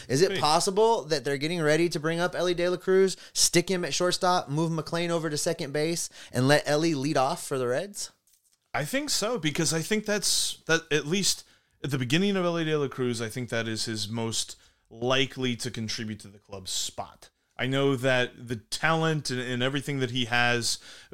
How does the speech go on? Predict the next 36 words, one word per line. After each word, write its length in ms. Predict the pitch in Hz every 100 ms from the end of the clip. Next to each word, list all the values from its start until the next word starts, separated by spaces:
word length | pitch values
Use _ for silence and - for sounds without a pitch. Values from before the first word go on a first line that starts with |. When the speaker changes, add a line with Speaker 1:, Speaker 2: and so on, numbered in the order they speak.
| -
Speaker 2:
uh, 280 | 127 120 117
you 260 | 120 120 120
know, 260 | 113 110 110
lends 500 | 120 131 143 143 -
him 420 | 139 131 127 123 -
to 120 | 127
being 400 | 117 120 117 113
at 180 | 107 107
a 80 | 98
different 280 | 110 165 160
position, 320 | 156 175 175
whether 180 | 117 110
it 60 |
be 100 | 107
third 340 | 101 143 143 131
base 320 | 135 139 -
or 60 |
somewhere 260 | 107 117 113
in 60 | 110
the 140 | 104
outfield. 580 | 120 131 - 180 202 196 - - -
But 100 | 160
I 40 |
think 180 | 147 196
for 120 | 190
right 220 | 185 180
now, 380 | 156 220 208 180 -
he's 200 | 120 107
been 160 | 151
a 40 | 170
shortstop. 680 | - 147 - - 143 143 - _ -
Let's 160 | 120
keep 240 | - - 143
him 120 | 135
a 60 | 131
shortstop. 800 | - 120 107 - 110 110 104